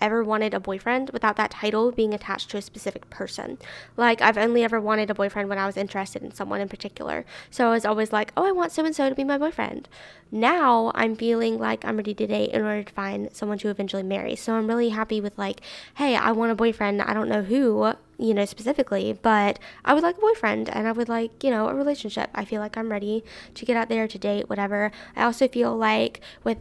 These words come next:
having things being virtual and then weird and, like, semi-normal, but also not totally normal, um, has kind of, like,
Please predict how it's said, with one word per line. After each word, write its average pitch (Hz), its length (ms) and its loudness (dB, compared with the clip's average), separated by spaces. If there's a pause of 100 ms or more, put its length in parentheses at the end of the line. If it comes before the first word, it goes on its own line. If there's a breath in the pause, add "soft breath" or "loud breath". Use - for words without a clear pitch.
(140)
having 220 260 -2
things 220 280 -2
being 208 180 -4
virtual 240 540 2
and 214 160 0
then 196 160 -4
weird 226 560 2
and, 202 180 0
like, 202 180 -4
semi-normal, 208 640 0
but 202 140 -2
also 196 240 -6
not 202 400 -4
totally 208 320 0
normal, 202 460 -2 (320 loud breath)
um, 208 480 2
has 208 420 -2
kind 220 220 0
of, 208 100 -2
like, 202 380 -4